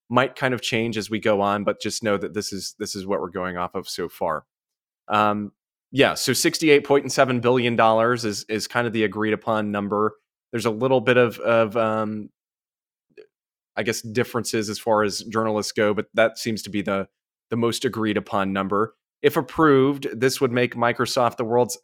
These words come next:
third largest gaming company by revenue, behind Tencent and Sony, and Nintendo would now be number four. So this basically puts them in front of Nintendo, which is interesting.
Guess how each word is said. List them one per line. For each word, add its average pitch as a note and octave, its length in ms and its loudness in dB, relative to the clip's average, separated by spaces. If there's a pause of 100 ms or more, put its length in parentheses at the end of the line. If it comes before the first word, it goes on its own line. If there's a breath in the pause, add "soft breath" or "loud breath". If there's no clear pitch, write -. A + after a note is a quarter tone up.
(140)
third C3+ 380 2
largest A#2+ 520 0
gaming A#2 380 -2
company A2 600 -4 (160)
by G#2 140 0
revenue, G2+ 600 0
behind G#2+ 520 -4
Tencent C#3 720 -2 (680)
and A2 120 -6
Sony, A#2 600 0
and G2+ 140 -4
Nintendo G#2+ 560 0
would G#2 140 2
now G#2 160 0
be G#2 120 -2
number G2+ 320 -4
four. F2 460 -4
So - 160 -6
this G2 180 -4
basically G#2+ 360 -4
puts - 260 -10
them F#2+ 140 -6
in F2 80 -10
front G2 200 -6
of F2 80 -10
Nintendo, E2 540 -10
which D#2 180 -14
is F#2 100 -12
interesting. E2+ 500 -12